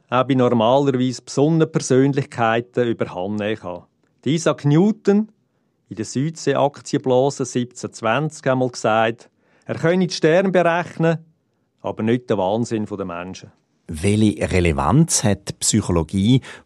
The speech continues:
Speaker 2: der Anlegerinnen und Anleger an der Börse denn wirklich?
Speaker 1: Die Psychologie gewinnt bei den Anlegern und Anlegerinnen immer mehr an Bedeutung. Im Bereich vom kurzfristigen Handeln wird dem Faktor eine Relevanz von fünfzig bis achtzig Prozent beigemessen.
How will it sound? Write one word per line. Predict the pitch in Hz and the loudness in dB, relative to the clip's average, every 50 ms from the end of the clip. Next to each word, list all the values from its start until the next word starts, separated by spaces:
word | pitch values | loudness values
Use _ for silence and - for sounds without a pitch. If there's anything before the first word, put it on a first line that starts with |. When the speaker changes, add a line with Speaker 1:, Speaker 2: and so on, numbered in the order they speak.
| - - 101 | -2 0 0
Speaker 2:
der | 113 - - | 0 0 0
Anlegerinnen | 90 87 101 104 104 101 - 104 90 78 92 92 90 87 90 87 85 - | 0 0 0 0 0 -2 0 0 0 2 2 2 4 4 2 2 0 -2
und | - - 87 87 - | -4 -2 -2 -2 -2
Anleger | - 80 80 87 90 87 85 78 - 87 78 - - | -2 0 0 2 2 0 0 0 -2 -4 -4 -4 -4
an | - 90 - | -6 -6 -4
der | - - | -4 -2
Börse | - 87 80 71 - - 85 | 0 0 0 0 0 -2 -4
denn | - 71 69 67 69 | -4 -4 -6 -6 -6
wirklich? | 67 67 - - - - 127 151 - - _ _ _ _ _ _ | -8 -10 -10 -8 -2 -2 -2 -2 -4 -8 _ _ _ _ _ _
Speaker 1:
Die | |
Psychologie | - - 165 165 - 151 147 135 156 175 196 214 - | -2 0 2 2 4 2 2 2 2 2 2 0 0
gewinnt | - 143 151 160 165 170 160 165 - - - | 2 2 2 4 2 2 -2 -6 -10 -6 -4
bei | 127 | 0
den | 117 123 | 0 2
Anlegern | 127 135 147 156 151 143 135 131 120 | 4 4 4 4 2 2 0 0 0
und | 113 113 | 2 2
Anlegerinnen | 113 117 127 131 131 120 123 120 120 123 123 123 123 120 - | 4 4 4 4 2 2 2 2 4 4 4 2 2 0 0
immer | - 135 156 175 170 156 143 | 2 4 4 4 4 4 2
mehr | 131 123 120 131 | 2 2 2 2
an | 127 - | 2 2
Bedeutung. | 120 95 104 98 101 98 - - 101 92 - - - _ - | 0 -2 -2 -4 -6 -6 -10 -12 -14 -14 -14 -18 -20 _ -14
Im | 117 107 | -8 -4
Bereich | 117 127 135 151 175 185 175 | -2 0 0 2 0 0 -2
vom | - 151 135 | -2 -4 -4
kurzfristigen | 120 - 147 160 190 185 - - - 151 160 165 - - - 143 139 123 107 | -2 0 0 0 0 0 -4 -4 -2 0 0 0 -2 -6 -8 -6 -4 -2 0
Handeln | 117 123 143 156 151 151 151 156 160 156 - _ _ _ _ _ _ _ _ _ | 0 0 0 0 0 0 0 0 -2 -4 -10 _ _ _ _ _ _ _ _ _
wird | - 135 147 143 147 143 | 2 2 2 2 2 0
dem | 123 120 | 0 0
Faktor | 113 - 131 175 180 - - - 160 160 165 160 | 2 2 0 0 0 -4 -4 0 2 2 4 4
eine | 143 135 | 4 4
Relevanz | 127 120 117 110 107 98 107 110 120 131 143 143 - - - - - - | 4 4 4 4 2 2 2 2 0 0 -2 -4 -6 -10 -16 -18 -16 -10
von | - 113 104 | -8 -6 -4
fünfzig | - - 156 175 175 170 - - | 0 2 2 2 2 -2 -6 -10
bis | - 151 120 | -8 -4 0
achtzig | 127 117 127 - - - - _ | 0 0 0 0 -2 -8 -14 _
Prozent | - 113 104 - - 110 104 104 110 120 - - | -8 -8 -8 -6 -6 -4 -2 -2 -4 -6 -6 -4
beigemessen. | 117 113 110 107 - - 98 87 87 87 - - - - | -4 -4 -4 -4 -6 -8 -8 -8 -8 -10 -12 -14 -16 -18